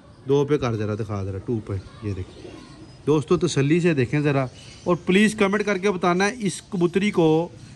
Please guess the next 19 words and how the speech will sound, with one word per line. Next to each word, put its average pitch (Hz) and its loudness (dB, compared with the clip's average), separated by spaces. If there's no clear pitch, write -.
ये 185 2
पट्टी 196 2
है, 185 2
वो 196 -2
बिशात 165 0
शाह 185 0
वाले 180 0
चीने 160 -4
के 175 -4
साथ, 170 0
वो 175 0
तो 185 -2
कबूतर 170 -2
दे 139 0
रहे 139 0
हैं 160 0
हमें। 120 0
ये 127 0
देखें, 104 -6